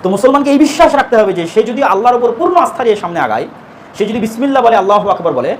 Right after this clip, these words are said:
তো পারমাণবিক বোমকে আল্লাহ পানি বানিয়ে দিতে পারে। আল্লাহ লাঠিকে সাপ বানাইছে না? সব সেম, মানে সব কিছু গোড়ায় গিয়ে সেম, just আল্লাহর আদেশের অপেক্ষা। কিন্তু সেই আস্থা, সেই ঈমান মুসলমানদের নাই, ওটাই মুসলমানদের সম্পদ। মুসলমানদেরকে ওই জিনিসটাই বাড়াতে হবে।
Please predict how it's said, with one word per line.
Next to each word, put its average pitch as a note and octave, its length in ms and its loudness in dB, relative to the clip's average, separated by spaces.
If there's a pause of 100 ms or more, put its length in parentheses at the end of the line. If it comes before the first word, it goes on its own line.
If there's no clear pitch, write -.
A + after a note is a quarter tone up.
(180)
তো F3+ 80 -4
পারমাণবিক G3+ 480 2
বোমকে F#3 220 0
আল্লাহ G3 200 0
পানি F#3+ 200 0
বানিয়ে F3 200 0
দিতে A#2+ 140 -6
পারে। F2+ 140 -8 (1200)
আল্লাহ D3 200 0 (160)
লাঠিকে D3+ 320 0
সাপ E3 160 -4
বানাইছে F3+ 260 -2
না? A#3+ 60 -6 (840)
সব B3+ 140 -2
সেম, C#3+ 220 -2
মানে B2 120 -6
সব D3+ 200 0
কিছু A#3+ 160 -6
গোড়ায় F#3 240 2
গিয়ে A#3+ 160 2
সেম, E3 180 -4 (500)
just A#3 140 -6
আল্লাহর F#3+ 200 0
আদেশের D#3 240 -4
অপেক্ষা। - 240 -8 (880)
কিন্তু E3 160 -8
সেই G3 180 -4
আস্থা, D#3+ 280 -4
সেই D#3+ 160 -8
ঈমান D#3+ 180 -4
মুসলমানদের C#3 380 -10
নাই, - 100 -14 (580)
ওটাই D4 140 2
মুসলমানদের G3 400 -2
সম্পদ। G#2+ 280 -12 (1400)
মুসলমানদেরকে G#3 500 -2
ওই G3+ 120 2
জিনিসটাই F3+ 280 -8
বাড়াতে A#2 200 -2
হবে। - 100 -18